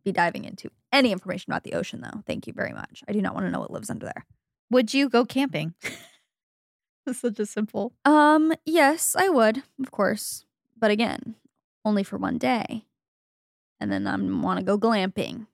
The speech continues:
Speaker 2: Mm-hmm. Yeah,
Speaker 1: I'm just down
Speaker 2: you
Speaker 1: to get the
Speaker 2: know,
Speaker 1: authentic camping experience for literally one night.
Speaker 2: it depends who as well. Like,
Speaker 1: Yeah, definitely. You gotta go with the right people.
Speaker 2: and also, I would prefer to go with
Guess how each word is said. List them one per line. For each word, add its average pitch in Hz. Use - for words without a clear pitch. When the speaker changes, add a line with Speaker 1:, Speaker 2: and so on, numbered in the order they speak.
Speaker 2:
Mm-hmm. 185
Yeah, 208
Speaker 1:
I'm 370
just -
down 392
Speaker 2:
you 320
Speaker 1:
to 269
get 262
the 220
Speaker 2:
know, 208
Speaker 1:
authentic 247
camping 196
experience -
for 226
literally 202
one 185
night. -
Speaker 2:
it 359
depends 392
who 262
as 196
well. -
Like, 254
Speaker 1:
Yeah, 196
definitely. 196
You 202
gotta 240
go 220
with 180
the 170
right -
people. -
Speaker 2:
and 277
also, 320
I 294
would 440
prefer 339
to 277
go 254
with 233